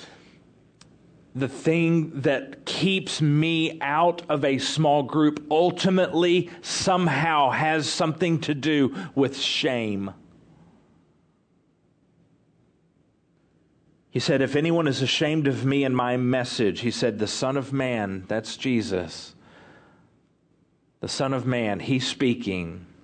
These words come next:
"the Sa-, Son of Man will be ashamed of that person when he," Jesus,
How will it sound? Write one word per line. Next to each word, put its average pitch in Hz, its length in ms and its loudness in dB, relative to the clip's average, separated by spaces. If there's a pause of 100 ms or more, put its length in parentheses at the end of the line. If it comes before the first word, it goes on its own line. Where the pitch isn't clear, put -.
(840)
"the 107 80 -2
Sa-, 123 380 -2
Son 131 260 -2
of 123 100 -2
Man 110 240 -2
will 104 120 2
be 107 160 4
ashamed 110 520 -2
of 92 200 -2
that 104 320 -4
person 90 680 -4 (920)
when 101 220 -2
he," 98 380 0
Jesus, 95 800 -2